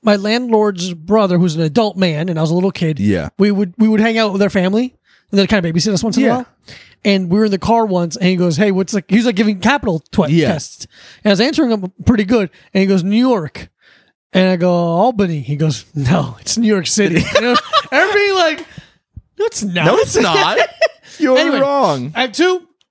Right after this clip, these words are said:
Speaker 1: One I've told before. I don't remember when.
Speaker 2: Yeah, I've definitely told those stories before. Who cares?
Speaker 1: Um,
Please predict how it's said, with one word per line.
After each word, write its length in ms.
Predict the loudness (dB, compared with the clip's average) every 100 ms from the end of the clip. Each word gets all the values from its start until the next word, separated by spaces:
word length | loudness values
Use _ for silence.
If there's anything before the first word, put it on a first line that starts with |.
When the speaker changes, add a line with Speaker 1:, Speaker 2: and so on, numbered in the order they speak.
| _ -4
Speaker 1:
One 220 | 0 2 2
I've 140 | -2
told 220 | 0 0
before. 360 | 0 -2 0 0
I 60 | 0
don't 100 | 0
remember 180 | 2 2
when. 200 | 2 0 2
Speaker 2:
Yeah, 320 | 2 2 0
I've 140 | -2
definitely 220 | 0 0 2
told 180 | 0
those 140 | 0 0
stories 200 | 0 -2
before. 220 | -2 0
Who 100 | 0
cares? 200 | 0 2
Speaker 1:
Um, 440 | 2 0 -2 -2